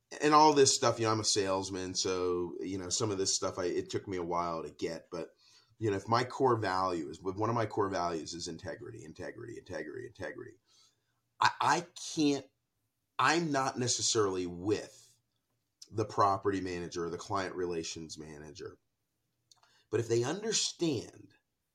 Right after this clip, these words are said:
that integrity is what the company is about, and they have to make a decision,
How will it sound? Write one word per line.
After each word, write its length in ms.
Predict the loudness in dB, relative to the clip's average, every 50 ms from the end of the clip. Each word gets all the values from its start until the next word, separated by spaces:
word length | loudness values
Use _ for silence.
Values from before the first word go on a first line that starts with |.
| _ _ _ _ _ _ _ _ _ _ _ _ _
that 340 | -4 -2 -2 -2 -2 -6 -10 _ _
integrity 880 | -4 -4 -4 -4 -8 -10 -6 -2 0 0 2 0 -2 -2 -4 -12 -18 _ _ _ _ _ _ _ _ _ _ _ _ _ _ _ -2
is 200 | -2 -2 -2 -4
what 340 | -4 -2 -2 -2 -2 -4
the 80 | -8 -8
company 460 | -6 -4 -2 -2 -2 -2 -2 -4 -2 -2
is 120 | -4 -4
about, 480 | -4 -2 0 0 0 -2 -4 -10 -18 -20 _ _ _ _ _ _ -20 -20 _ _ _ -6
and 180 | -4 -4 -2 0
they 200 | 2 2 2 2
have 260 | 0 -2 -4 -4 -4
to 80 | -4 -2
make 260 | 0 0 0 0 -2
a 60 | -4
decision, 760 | -2 -2 -2 0 0 2 4 4 4 4 4 2 -2 -6 -18